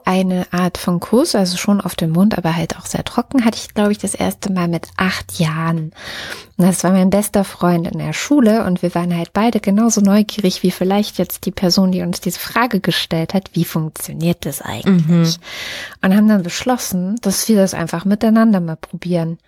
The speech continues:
Speaker 2: Ah.
Speaker 1: Und das hat eigentlich ganz gut geklappt, also das war nicht schlecht.
Speaker 2: <laughs> Das ist auch
Speaker 1: Also
Speaker 2: gut.
Speaker 1: das heißt,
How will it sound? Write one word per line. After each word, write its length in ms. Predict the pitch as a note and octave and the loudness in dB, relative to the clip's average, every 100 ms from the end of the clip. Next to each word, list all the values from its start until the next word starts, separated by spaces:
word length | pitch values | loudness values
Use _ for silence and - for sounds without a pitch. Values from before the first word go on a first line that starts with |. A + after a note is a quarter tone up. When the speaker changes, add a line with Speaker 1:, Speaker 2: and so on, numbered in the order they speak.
| _ - - - E3+ | _ -20 -20 -10 -4
Speaker 2:
Ah. 60 | G3 | 0
Speaker 1:
Und 340 | F3+ F3+ E3 | 2 2 2
das 400 | F#3 E3+ - - | 0 0 -4 -2
hat 180 | B3 - | -2 -2
eigentlich 360 | - C#4+ C#4+ - | 0 2 0 0
ganz 200 | C#4 - | 0 0
gut 180 | C4 B3 | -4 -2
geklappt, 520 | A3+ - D#3+ - - | -2 0 -2 -4 -6
also 260 | F3 F3 | -6 -2
das 400 | E3+ B3 - - | 0 2 0 0
war 80 | A3+ G#3+ | 0 2
nicht 160 | C4 - | 0 2
schlecht. 420 | C#4+ - C4+ - | 0 2 2 4
Speaker 2:
<laughs> 40 | D#4+ B3+ D#4+ B3+ C#4 - B3 - - - G#3 _ _ - - - - - | 4 4 4 4 2 2 -2 -6 -6 -6 -8 _ _ -12 -8 -4 -2 0
Das 120 | C4 | 0
ist 200 | D3+ C4 | 0 2
auch 120 | F3 | 2
Speaker 1:
Also 220 | G#3+ G3 | 2 2
Speaker 2:
gut. 120 | D#3 F3 | 2 2
Speaker 1:
das 140 | G3+ | 2
heißt, 280 | G#3+ G#3+ | 2 2